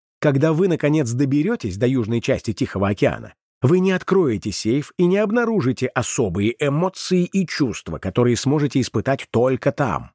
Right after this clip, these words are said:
И если вы никогда в жизни не побываете на Фиджи,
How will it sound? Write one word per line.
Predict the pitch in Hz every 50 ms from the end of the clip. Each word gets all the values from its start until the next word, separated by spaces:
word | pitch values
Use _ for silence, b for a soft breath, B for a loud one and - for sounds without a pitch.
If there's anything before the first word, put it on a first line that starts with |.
| _ _ _ _ _ _ _ _ -
И | 156
если | 185 175 147 202 185 - - 180 190
вы | 175 185 202 160
никогда | 131 139 151 - 202 190 175 175 208 208 208
в | 180
жизни | 156 147 185 220 208 165 135 143 131
не | 139 160 165
побываете | - 190 180 196 196 196 202 185 170 135 120 113 - -
на | - 131 139
Фиджи, | 135 - 214 226 214 160 127 101 101 92 78 -